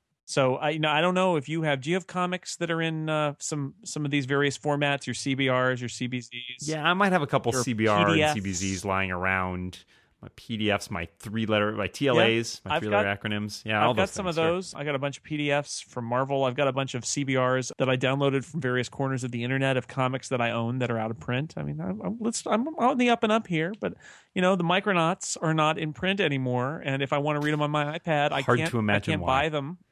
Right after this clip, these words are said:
Speaker 1: anywhere, so I have them downloaded. I know it is hard to, well, there's legal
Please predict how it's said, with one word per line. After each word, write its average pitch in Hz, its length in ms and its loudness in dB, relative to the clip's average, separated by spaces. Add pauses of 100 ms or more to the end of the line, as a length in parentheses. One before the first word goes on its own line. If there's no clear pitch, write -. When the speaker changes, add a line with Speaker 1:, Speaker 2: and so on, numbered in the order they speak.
(140)
Speaker 1:
anywhere, 131 540 -2 (260)
so - 180 -2
I 160 100 4
have 151 200 0
them 151 240 -6
downloaded. 107 480 -6
I 131 120 -4
know 151 180 0
it 135 80 -2
is 143 100 -4
hard 123 180 -4
to, - 60 -16
well, 147 240 0
there's 135 200 -4
legal 139 340 -4